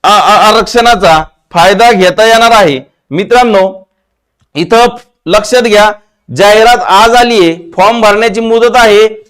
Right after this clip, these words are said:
एकवीस सप्टेंबर ते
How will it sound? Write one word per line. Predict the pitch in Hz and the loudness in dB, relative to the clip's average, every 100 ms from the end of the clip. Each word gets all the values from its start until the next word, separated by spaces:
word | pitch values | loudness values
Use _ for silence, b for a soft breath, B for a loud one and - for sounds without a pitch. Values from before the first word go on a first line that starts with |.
| _ _ | _ _
एकवीस | - 165 220 - 220 254 269 - - _ _ _ _ _ _ _ _ _ | -8 -2 -2 -4 -6 -4 -4 -8 -18 _ _ _ _ _ _ _ _ _
सप्टेंबर | 202 208 - 254 233 196 156 - _ _ _ _ _ _ _ _ _ - | -4 -4 -2 -2 0 0 -2 -6 _ _ _ _ _ _ _ _ _ -4
ते | 233 214 220 214 | 0 0 -2 -8